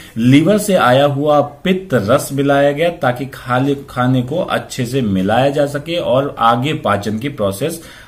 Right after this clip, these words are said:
पाचन की प्रक्रिया को आगे बढ़ाया जाए। ये जो पूरी process है, इस दौरान आंतों में लीवर से आया हुआ पित्त रस मिलाया जाता है, बहुत सारे डाइजेस्टिव enzyme मिलाए जाते हैं, hydrochloric acid आपके stomach से आया था उसको मिलाया गया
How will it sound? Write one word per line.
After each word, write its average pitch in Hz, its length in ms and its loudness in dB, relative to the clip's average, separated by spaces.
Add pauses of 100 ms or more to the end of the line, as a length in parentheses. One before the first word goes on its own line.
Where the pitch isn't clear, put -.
(320)
पाचन 139 380 4
की 139 80 -2
प्रक्रिया 98 420 -2
को 160 160 -4
आगे 135 300 0
बढ़ाया 85 280 -4
जाए। - 220 -18 (840)
ये 170 180 2
जो 247 100 0
पूरी 202 320 -2
process 185 460 0
है, 190 140 0
इस 151 60 -4
दौरान 139 560 2 (280)
आंतों 135 360 2
में 143 480 0 (540)
लीवर 160 340 4
से 196 160 2
आया 160 180 4
हुआ 160 200 2
पित्त 151 320 -4
रस 165 220 0
मिलाया 156 280 0
जाता 156 320 0
है, 165 140 0
बहुत 135 320 -4
सारे 135 180 0
डाइजेस्टिव 110 480 -2
enzyme 120 380 2
मिलाए 143 220 4
जाते 139 240 2
हैं, 147 80 0
hydrochloric 139 800 -4
acid 123 380 -2
आपके 117 460 -2
stomach 131 400 -4
से 147 140 -4
आया 139 260 0
था 139 60 -2
उसको 123 400 -8
मिलाया 127 340 4
गया 143 280 0